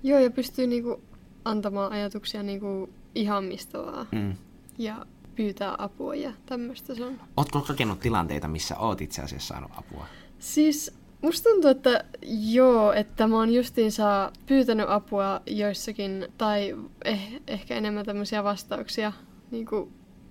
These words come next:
Speaker 1: omassa elämässä. Ja sit
Speaker 2: Mm.
Speaker 1: yhtäkkiä ne vastaukset on vaan
Speaker 2: Uskoon liittyen vai?
Speaker 1: Ää,
Speaker 2: Vai ylipäätään niinku?
Speaker 1: Ylipäätään. Siis just tämmösiä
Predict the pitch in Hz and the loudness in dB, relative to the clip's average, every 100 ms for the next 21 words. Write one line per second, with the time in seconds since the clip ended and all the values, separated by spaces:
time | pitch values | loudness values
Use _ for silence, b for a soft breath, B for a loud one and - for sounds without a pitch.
0 | - - - - - 226 214 196 - 202 | -18 -18 -18 -20 -4 0 2 0 -2 -2
1 | 208 208 208 - 220 202 - 226 220 170 | 0 0 -4 -4 -6 -6 -6 -4 -2 0
2 | 220 220 208 - 202 196 196 - 196 190 | 0 -2 -2 -2 -2 0 -2 -4 -6 -6
3 | 196 208 196 185 185 - - - - - | -6 -4 -2 -2 -4 -8 -18 -4 -2 -2
4 | 80 65 64 - 65 62 65 B B B | -6 -8 -8 -10 -12 -12 -12 B B B
5 | B B B - - - - 254 269 277 | B B B -14 -12 -12 -2 2 4 4
6 | 277 285 95 92 82 73 - 64 58 - | 4 4 2 0 0 -2 -2 -6 -8 -10
7 | 67 67 - - 294 294 294 294 269 320 | -12 -12 -14 -6 2 4 6 4 2 0
8 | 220 214 214 214 B B B - - 302 | -2 -2 -2 -4 B B B -20 -8 -6
9 | 277 320 311 - 277 254 247 240 220 | -2 -2 -2 2 2 2 2 0 -2